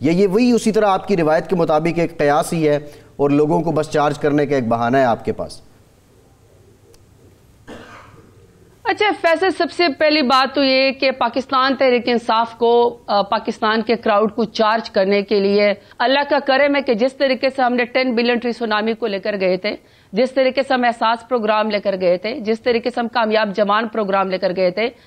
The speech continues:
Speaker 2: जिस तरह absolutely not किया कि पाकिस्तान के independent foreign policy का मुकदमा लड़ा था, जिस तरीके से पाकिस्तान को एहसास प्रोग्राम देके और pandemic के अंदर भी अपने आवाम को गुर्बत से और भूख से मरने से बचाया था, जिस तरीके से पाकिस्तान के आवाम के लिए दस बड़े डैम बनवा रहे थे हम लोग,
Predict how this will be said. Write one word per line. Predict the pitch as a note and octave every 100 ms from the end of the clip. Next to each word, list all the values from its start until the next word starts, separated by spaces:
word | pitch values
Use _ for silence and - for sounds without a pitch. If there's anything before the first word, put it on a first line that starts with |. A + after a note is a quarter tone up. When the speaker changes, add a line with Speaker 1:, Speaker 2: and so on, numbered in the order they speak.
| - -
Speaker 2:
जिस | A3 A#3+
तरह | C#4+ C4+
absolutely | - C4 A#3+ A#3+ C4 A3
not | A3+ C4
किया | C4+ B3+
कि | B3+
पाकिस्तान | A#3+ A3+ A3+ A3+ A3+
के | A3+
independent | G#3+ G#3 G#3+ A#3 G#3+
foreign | A3 G#3+ A3+
policy | A3 A3+ A#3+
का | A3+ G#3
मुकदमा | G3+ F#3+ G3 G#3
लड़ा | F#3 F3+
था, | F3+ G3+ - - - - F3
जिस | C4 C#4+
तरीके | C#4+ C4+ C4+
से | C#4 C#4+
पाकिस्तान | C#4 A#3+ B3+ A#3+ A#3+
को | B3+
एहसास | A#3+ B3 B3
प्रोग्राम | B3 A3+ A3+ A#3
देके | A3 G#3+ A#3
और | A#3+ A#3 A3 G#3+ - - -
pandemic | A#3+ A3 B3 D#4
के | D4+
अंदर | B3 A#3+
भी | A3+ A#3+
अपने | A#3+ B3 A#3+
आवाम | G#3+ G#3+ A3
को | A#3+ F#3+
गुर्बत | A3+ A#3 B3+
से | -
और | A3+ A3
भूख | F#3+ A3
से | - A#3
मरने | G3 G#3
से | A3+ A3
बचाया | G3 G3 F#3+
था, | F#3 A3+ C4 - - -
जिस | A#3 B3+
तरीके | D4 C#4+ D4+
से | D4 C#4+
पाकिस्तान | C#4+ A#3+ B3 A#3+ A#3+
के | C4+
आवाम | A#3+ A#3+
के | A#3
लिए | A#3+
दस | F#3+ C4 B3+
बड़े | A3+ A#3+
डैम | G3 A#3+ B3
बनवा | A3 G#3+ G3 A3+
रहे | A#3+ G#3+
थे | G#3+
हम | G3 F#3+
लोग, | A3